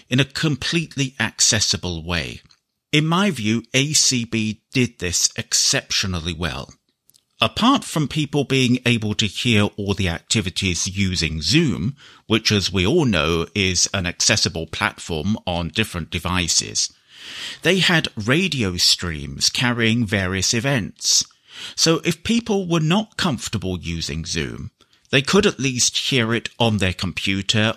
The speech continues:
or maybe their Amazon Echo device. People could participate in sessions using Zoom and the phone.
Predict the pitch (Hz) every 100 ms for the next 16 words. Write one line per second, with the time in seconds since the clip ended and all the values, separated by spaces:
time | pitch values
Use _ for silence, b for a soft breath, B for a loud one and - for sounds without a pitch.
0 | - 101 95 87 90 90 92 90 98 95
1 | 95 - 90 87 - 107 - 160 - 110
2 | 85 87 71 62 - - - - _ _
3 | _ - 226 202 139 139 - - 95 -
4 | 196 - - 90 73 - 87 - - 78
5 | - 135 165 151 - 98 101 110 85 87
6 | 80 85 76 101 135 - 107 107 107 123
7 | - 170 98 58